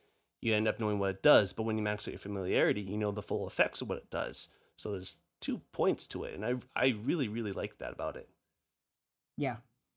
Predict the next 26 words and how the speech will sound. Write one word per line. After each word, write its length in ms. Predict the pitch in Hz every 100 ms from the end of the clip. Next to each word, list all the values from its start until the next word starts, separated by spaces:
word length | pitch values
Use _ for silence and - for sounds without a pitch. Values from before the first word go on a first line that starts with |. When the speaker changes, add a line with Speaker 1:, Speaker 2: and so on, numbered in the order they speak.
| -
Speaker 2:
I'm 100 | 156
totally 320 | 156 147 131
with 200 | 120 113
you 60 | 110
on 80 | 117
that, 140 | 135
and 180 | 170 180 - _
I 120 | 214 262
agree 240 | 196 185
too. 240 | 190 135 - 156
I 60 |
think 160 | 180 180
this 180 | 175 175
is 160 | 156
a, 180 | 160 151
a 100 | 156
great 280 | 143 160 165 156
entry 280 | 160 160 143
point 200 | 160 147
for 80 |
people. 320 | 143 147 151 151
It's, 300 | 156 - - _ _ -
it's 180 | 147 -
the 100 | 170
game, 200 | 175 190
like, 160 | 196